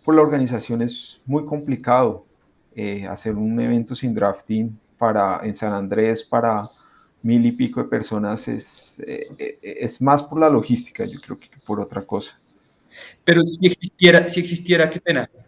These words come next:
Speaker 2: un campeonato, y, y digamos que para poner a la gente en contexto, hay muchos países donde el clasificatorio es el campeonato nacional de tal distancia, ¿cierto? Si existiera esa figura y la gente entrenara para, y, y,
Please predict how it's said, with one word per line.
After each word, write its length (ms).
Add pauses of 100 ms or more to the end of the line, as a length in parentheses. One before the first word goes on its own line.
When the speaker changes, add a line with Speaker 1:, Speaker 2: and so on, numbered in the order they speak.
(140)
Speaker 2:
un 160
campeonato, 640
y, 80
y 200
digamos 360
que 160 (160)
para 180
poner 140
a 40
la 80
gente 200
en 60
contexto, 400
hay 60
muchos 260
países 320
donde 200
el 100
clasificatorio 680
es 80
el 100
campeonato 680
nacional 540
de 140
tal 280
distancia, 480
¿cierto? 460 (1000)
Si 200
existiera 480
esa 160
figura 600
y 80
la 100
gente 580
entrenara 500
para, 300
y, 120
y, 320